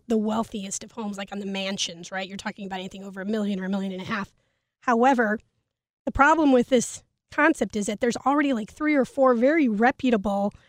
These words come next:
or worthy causes who have all earmarked that same tax for, um, you know, to utilize it. And so the problem with the real estate transfer tax is that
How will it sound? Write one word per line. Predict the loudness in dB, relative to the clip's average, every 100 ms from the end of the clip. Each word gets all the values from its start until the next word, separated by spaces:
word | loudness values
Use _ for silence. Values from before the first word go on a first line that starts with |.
| _ _ 0
or | 2
worthy | 4 4 4 4 0
causes | -6 -4 0 0 -4 -10 -12 -14 _ _ _
who | 2
have | 2
all | 4 4 4
earmarked | 4 4 4 2 -4 -12 _
that | -4 -4
same | -6 -2 -2
tax | -2 -2 -2 -4 -12 -14 -18 _ _ _ _ _ _ _
for, | 2 2 -2 -6 -6
um, | -6 -6 -8 _
you | -2
know, | 0
to | 2
utilize | 2 2 -2 -10
it. | -12 -2
And | 0
so | 0
the | 0
problem | 2 4
with | 4
the | 2
real | -2 -2
estate | -4 -8
transfer | -8 -8 -10
tax | -14 -14 -12
is | -10
that | -8 -8